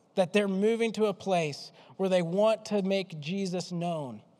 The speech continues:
And they're moving to a place where there's one ethnic group of people that has eighty-five hundred people in this ethnic group, and there's not a single believer in that eth-, ethnic group.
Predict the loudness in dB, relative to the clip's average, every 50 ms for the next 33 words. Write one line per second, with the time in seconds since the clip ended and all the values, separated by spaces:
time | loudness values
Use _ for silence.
0 | _ _ _ _ _ _ _ _ -6 -2 0 2 2 4 4 4 4 2 0 0
1 | 2 0 0 0 0 0 2 2 2 0 -2 -2 -2 0 0 0 -2 -2 -2 -2
2 | 0 2 4 4 2 2 -2 -2 -2 -4 -2 -2 -4 -6 -6 -6 -6 -6 -6 -4
3 | -4 -6 -4 -4 -6 -6 -4 -4 -2 -2 -2 -2 -2 -4 -6 -4 -4 -4 -2 -2
4 | -4 -4 -2 -2 -4 -2 -4 -4 -6 -4 -6 -6 -6 -8 -8 -6 -4 -4 -4 -4
5 | -4 -8 -8 -6 -6 -6 -6 -6 -10 -10 -8 -8 -8 -8 -10 -16 -20 -20 -12 -6
6 | -2 -2 0 0 0 0 0 -2 -4 -4 -6 -6 -2 -2 0 2 4 4 4 4
7 | 2 0 -2 0 0 0 0 0 0 0 -2 -4 -2 -2 -2 -2 0 0 -2 -2
8 | -2 -6 -6 -6 -8 -18 -12 -4 -2 -2 -2 -2 -8 -12 -10 -8 -8 -8 -8 _